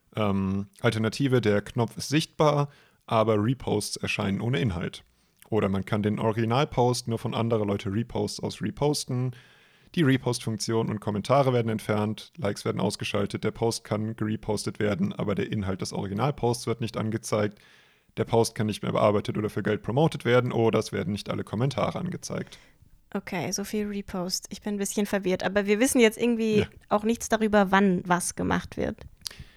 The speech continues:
Speaker 1: Nee, das wird in dem Bericht nicht erklärt. Das ist alles wirklich nur eine crowdgesourcete Auflistung, was man als Nutzerin angezeigt bekommt, wenn Weibo irgendwas mit Posts gemacht hat, weil ihnen der Inhalt nicht gefallen hat. Also das ist auch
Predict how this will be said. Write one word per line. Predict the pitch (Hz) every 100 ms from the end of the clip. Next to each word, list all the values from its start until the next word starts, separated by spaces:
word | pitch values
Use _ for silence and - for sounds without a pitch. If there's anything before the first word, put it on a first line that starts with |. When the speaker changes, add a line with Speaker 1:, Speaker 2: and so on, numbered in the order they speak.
| - -
Speaker 1:
Nee, | 113 -
das | 110 107
wird | 113 -
in | 104
dem | 98
Bericht | 95 - -
nicht | 101 -
erklärt. | - - -
Das | 98
ist | 107
alles | 123 110 113
wirklich | - -
nur | 113
eine | 170 147 95 - _ _ _ _ _
crowdgesourcete | - 120 123 117 - 107 104 -
Auflistung, | 185 117 117 110 - 110 104 104 -
was | 92 101 101 - - _ _ -
man | 110 107 110 113 -
als | 107 101 -
Nutzerin | 113 117 - 110 113 110 -
angezeigt | 110 110 - 101 101 -
bekommt, | - 104 95 98 - _ _ _ _ _ -
wenn | 107 101 92
Weibo | 95 101 101
irgendwas | 131 123 107 104 -
mit | 107
Posts | - 104 -
gemacht | 104 101 - 98
hat, | -
weil | 98 95 -
ihnen | 180 98
der | -
Inhalt | 185 - 196
nicht | 185 -
gefallen | - 190 170 160
hat. | - -
Also | 104 85
das | -
ist | - -
auch | 107 -